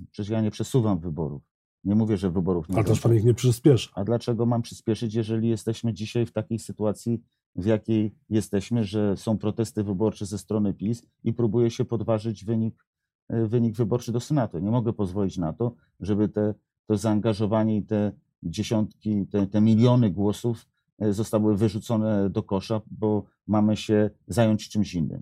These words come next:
Speaker 1: Dzisiaj ten Senat jest absolutnie pierwszoliniowy, dlatego jestem w Strasburgu,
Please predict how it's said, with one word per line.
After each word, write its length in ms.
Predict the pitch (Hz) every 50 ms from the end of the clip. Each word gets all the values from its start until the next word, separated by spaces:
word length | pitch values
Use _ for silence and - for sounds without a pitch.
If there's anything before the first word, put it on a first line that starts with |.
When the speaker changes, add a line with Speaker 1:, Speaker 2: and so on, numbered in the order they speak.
| - 82
Speaker 1:
Dzisiaj 320 | 82 131 135 - 151 143
ten 140 | - 135 123
Senat 340 | - - - 156 156 156 143
jest 120 | 123 123
absolutnie 380 | 147 131 - 147 143 - 139 139
pierwszoliniowy, 800 | 135 151 139 135 - 151 139 135 131 143 151 120 92 90 85 76
dlatego 480 | 87 87 85 - 98 95 107 98 95 - _ _ _ -
jestem 280 | 101 104 - - 104 98
w 40 |
Strasburgu, 720 | - - 98 95 82 78 95 101 107 113 104 117 127 - -